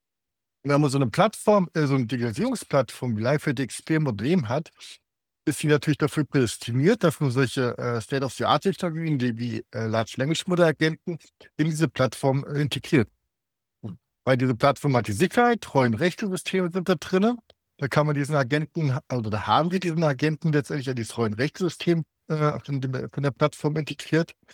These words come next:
in diese Plattform integriert. In dieser Plattform sind schon kuratierte Daten letztendlich, die man wirklich, äh, die man an die einzelnen Stakeholder verteilt, wie Intranet, Serviceportale, Lieferantenportale.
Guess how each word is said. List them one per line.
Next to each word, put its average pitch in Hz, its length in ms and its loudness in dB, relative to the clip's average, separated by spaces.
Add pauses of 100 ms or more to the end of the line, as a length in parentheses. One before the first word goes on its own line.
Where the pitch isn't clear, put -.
(200)
in 156 80 2
diese 151 160 4
Plattform 156 340 2
integriert. 151 420 0 (600)
In 139 100 2
dieser 127 400 6
Plattform - 580 2
sind 131 180 -2
schon 123 220 0
kuratierte 175 720 0
Daten 120 500 2
letztendlich, 202 640 -2
die 160 140 -4
man 151 200 2
wirklich, - 360 -2
äh, 131 160 -2
die 131 100 -4
man 135 160 0
an 127 140 -2
die 127 100 -6
einzelnen 131 340 -2
Stakeholder 139 520 -2
verteilt, 139 520 0
wie 120 120 -4
Intranet, 135 580 -2
Serviceportale, 135 800 0
Lieferantenportale. 165 800 0